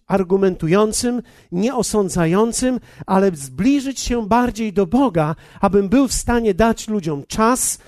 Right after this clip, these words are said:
przebaczenie i zachęcenie. Ponieważ nikt nie chce, aby usłużył mu tylko człowiek. Wszyscy ludzie chcą, aby usłużył im Bóg, który jest w drugim człowieku.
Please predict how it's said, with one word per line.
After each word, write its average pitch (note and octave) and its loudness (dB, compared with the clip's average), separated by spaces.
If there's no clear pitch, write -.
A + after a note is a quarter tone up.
przebaczenie F3+ 0
i G3+ -2
zachęcenie. F3+ 0
Ponieważ E3+ -4
nikt G#3+ -6
nie G#3 0
chce, C#3+ -8
aby C#3+ -8
usłużył D3 -8
mu C3+ -10
tylko C#3+ -12
człowiek. B2 -14
Wszyscy - -10
ludzie E3+ -8
chcą, B2+ -10
aby C3 -10
usłużył C3+ -10
im C3 -10
Bóg, - -14
który A#2+ -12
jest A#2+ -6
w G#2 -20
drugim A2+ -18
człowieku. A2 -20